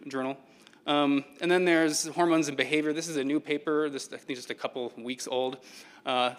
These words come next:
this is, at least used to be a serious scientific publication. Um, let's look at the conclusion. This is, I couldn't have imagined ever reading something like this in a scientific paper. Uh, they said, "To be clear, this is a call to arms."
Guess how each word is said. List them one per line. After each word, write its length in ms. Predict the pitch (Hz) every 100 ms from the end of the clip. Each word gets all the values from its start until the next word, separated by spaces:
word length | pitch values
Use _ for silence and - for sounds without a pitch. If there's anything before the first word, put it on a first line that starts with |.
| -
this 160 | 170
is, 160 | 147 131 127 - 156
at 220 | - 139
least 220 | 131 -
used 160 | 139 -
to 60 |
be 100 | 139
a 40 | 131
serious 640 | - 135 127 - - -
scientific 480 | 131 127 135 123 -
publication. 680 | 120 113 127 113 131 123 - - - -
Um, 320 | 143 131 123 - - - - _ - - -
let's 320 | 185 190 -
look 200 | 151 208
at 60 | 202
the 60 |
conclusion. 480 | - 160 - 156 120
This 120 | 135
is, 100 | 180
I 60 | 156
couldn't 240 | - 202
have 100 | 165
imagined 440 | 151 139 139 135 127
ever 360 | 135 139 131
reading 260 | 123 131 127
something 320 | - 113 120
like 180 | 117 110
this 260 | 120 117 139
in 100 | 120
a 40 |
scientific 400 | - 120 120 110
paper. 400 | 131 123 113 107 - - - -
Uh, 300 | 131 127 127 -
they 160 | 151
said, 340 | 147 165 147 135
"To 100 | 202
be 120 | 90
clear, 420 | 95 - 220 143
this 200 | 139 170
is 100 | 160
a 220 | 156 139 - - _ _ _ -
call 340 | - 202 214
to 200 | 220 185
arms." 580 | - 165 156 117 113 -